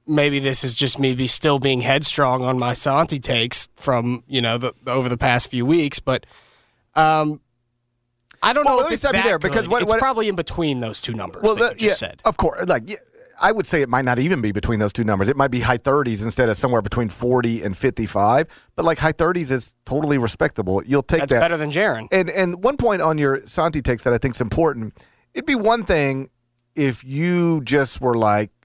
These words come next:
Speaker 2: evaluating and, like, "I think he's gonna be good." The idea that you base your opinion in some part on,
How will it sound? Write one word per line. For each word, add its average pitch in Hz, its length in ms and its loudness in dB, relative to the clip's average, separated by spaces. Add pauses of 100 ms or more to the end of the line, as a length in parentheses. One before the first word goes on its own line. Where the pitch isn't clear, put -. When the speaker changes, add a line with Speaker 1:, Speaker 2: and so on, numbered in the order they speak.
(220)
Speaker 2:
evaluating 117 1300 0
and, 104 460 -4
like, 95 240 -4
"I 123 180 2
think 120 180 -2
he's 104 120 -4
gonna 104 200 0
be 95 140 -4
good." 120 340 0 (220)
The 143 120 4
idea 202 380 2
that 151 100 -6
you 143 160 -4
base 139 640 -4
your 143 120 0
opinion 131 460 0
in 123 200 -2
some 120 300 0
part 170 400 2
on, 113 360 -4